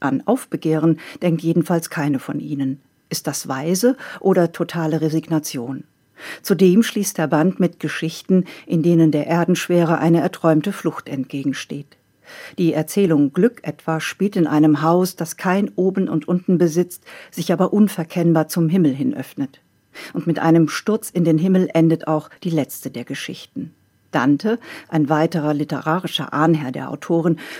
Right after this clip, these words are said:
dürfte Pate gestanden haben für den formalen Bogen, den auch Zhan Shui mit ihren Erzählungen vollzieht.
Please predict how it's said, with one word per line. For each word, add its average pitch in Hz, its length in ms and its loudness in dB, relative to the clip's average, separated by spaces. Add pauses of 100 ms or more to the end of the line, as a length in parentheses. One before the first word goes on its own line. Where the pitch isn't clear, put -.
dürfte 220 240 0
Pate 190 340 -4
gestanden 143 680 -4
haben 156 360 -2 (200)
für 175 100 -4
den 165 200 2
formalen 165 580 2
Bogen, 190 420 4 (240)
den 165 140 2
auch 160 200 2
Zhan 165 240 2
Shui 185 280 4
mit 160 220 2
ihren 151 220 0
Erzählungen 156 580 2
vollzieht. 156 540 -6